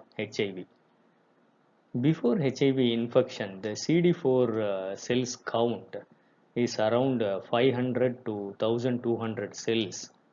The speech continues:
per microliter. When the H I V gets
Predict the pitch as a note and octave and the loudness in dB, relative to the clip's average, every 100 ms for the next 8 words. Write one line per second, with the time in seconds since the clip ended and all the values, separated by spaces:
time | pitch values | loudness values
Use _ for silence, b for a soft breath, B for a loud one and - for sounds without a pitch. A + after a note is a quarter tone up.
0 | _ C#3 B2 G#2+ G2+ G#2+ G2 F#2 F2 F#2 | _ 4 4 0 -2 -4 -4 -8 -6 -8
1 | - - _ _ _ _ _ _ _ _ | -8 -16 _ _ _ _ _ _ _ _
2 | _ C#3+ D3+ C#3 D3 - F#3 F#3 D3 A#2+ | _ 0 2 2 2 0 0 2 2 2
3 | A#2 | 0